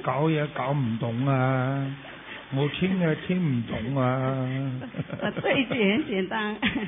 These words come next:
Speaker 2: <laughs> 请，呃，请问师父，在观音，呃，在观音堂内可以二十四个小时念经吗？包括心经、往生咒。
Speaker 1: 在观音堂什么？
Speaker 2: 二十四个小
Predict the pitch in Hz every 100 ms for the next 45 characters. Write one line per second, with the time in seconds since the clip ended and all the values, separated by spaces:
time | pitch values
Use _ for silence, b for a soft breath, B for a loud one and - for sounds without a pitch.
0 | - - - - - - 190 180 175 175
1 | 170 170 160 190 208 240 180 202 202 196
2 | - - - 226 - 240 226 233 233 -
3 | - 262 247 214 - 220 226 233 202 160
4 | 170 196 - - 160 170 220 185 139 -
5 | - B B _ 247 220 220 208 220 214
6 | 190 175 170 160 180 208 220 180 180 180
7 | 175 170 170 - 202 196 208 196 185 208
8 | 196 202 - 147 143 180 175 175 - -
9 | 139 160 165 139 143 131 113 135 - -
10 | - _ _ _ - 226 220 214 226 240
11 | 226 180 175